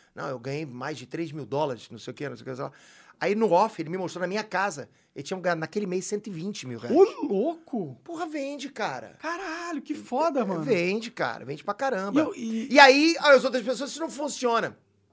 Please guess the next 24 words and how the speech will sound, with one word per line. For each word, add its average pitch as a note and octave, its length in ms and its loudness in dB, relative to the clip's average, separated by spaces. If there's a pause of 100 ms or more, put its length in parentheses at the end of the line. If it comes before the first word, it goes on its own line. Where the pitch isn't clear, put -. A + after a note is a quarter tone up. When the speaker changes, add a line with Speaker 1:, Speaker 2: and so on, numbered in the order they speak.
(100)
Speaker 1:
Funciona, C#3 580 -6
cara. - 180 -20 (400)
Tá B2 120 -10
funcionando. D3 720 -6
Speaker 2:
Pode D3+ 180 -10
crer, B3 380 -4
pode - 140 -16
crer. B3+ 160 -2
Speaker 1:
É. D#3 40 -2
Speaker 2:
Então, A#3+ 240 0
é, F#3+ 400 0 (260)
vo-, A3+ 240 0
é C4 140 -12
porque C#4 260 -2
é C#4 140 2
uma, D4+ 260 4
uma C4+ 280 0
sacada C#4+ 380 2
muito D#4+ 260 0
boa B3+ 280 4
você A3 260 -2
ter - 120 -4
um B3+ 80 -2
produto C#4 680 -2